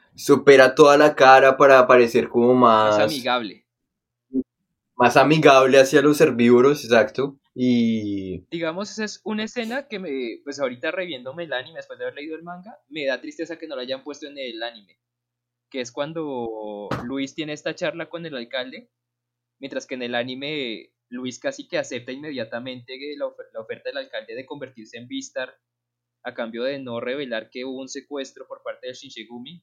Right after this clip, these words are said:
Speaker 2: que el Shinshigumi es una mafia de puros leones y el alcalde es un león, entonces pues no quiere que le hagan mala fama a su especie porque hay unos locos mafiosos secuestrando gente. Entonces él coge a Luis,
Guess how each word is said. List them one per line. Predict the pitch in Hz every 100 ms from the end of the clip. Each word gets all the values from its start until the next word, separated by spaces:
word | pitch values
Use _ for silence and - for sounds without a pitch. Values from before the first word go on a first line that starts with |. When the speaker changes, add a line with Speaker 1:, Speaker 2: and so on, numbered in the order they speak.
| -
Speaker 2:
que | 107 98 98
el | 101
Shinshigumi | - - 107 110
es | 110
una | 123
mafia | 123 120 - 123
de | 120 107
puros | - 120 120
leones | 123 113 117 117 - _ _ _ _ _ 131
y |
el | 120
alcalde | 113 104 101
es | 104
un | 113
león, | 110 110 120 107
entonces | 101 101 107 -
pues | 104 -
no | 110
quiere | 120 110
que | 120
le | 110
hagan | 104 107
mala | 113
fama | 110 117 113
a |
su | 117
especie | - 101 101 104
porque | - 113 - 104
hay | 98
unos | 110 107
locos | 120 110 113 113
mafiosos | 110 - - -
secuestrando | - - - 554 508
gente. | 120 - _ _ _ _ _ _ _ _ _ _ _ _ _ _ _ -
Entonces | 135 120 113
él | 127
coge | 139 135 151
a |
Luis, | 160 185